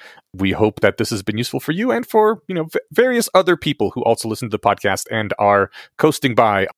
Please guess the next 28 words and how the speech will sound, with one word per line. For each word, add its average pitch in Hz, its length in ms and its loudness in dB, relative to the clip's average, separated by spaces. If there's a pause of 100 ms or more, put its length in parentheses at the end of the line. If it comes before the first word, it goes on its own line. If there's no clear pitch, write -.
We 143 160 0
have 127 400 2 (160)
links 175 300 0
to 143 180 0
the 120 180 -2
Patreon 190 720 -2 (380)
in 104 160 -2
the 92 80 -2
show 156 200 2
notes 165 280 0
for 110 160 0
anybody 113 360 0
else 147 280 2
who 117 100 -2
would 110 220 2
like 104 160 2
to 104 340 -2
get 98 180 -2
in 107 140 -6
on 101 140 -2
this. 135 320 -2 (360)
We're 98 140 4
on 98 400 2
the 98 120 -2
Bayesian 107 300 2
conspiracy 123 880 -2 (100)
dot 101 180 -2
com. 143 540 2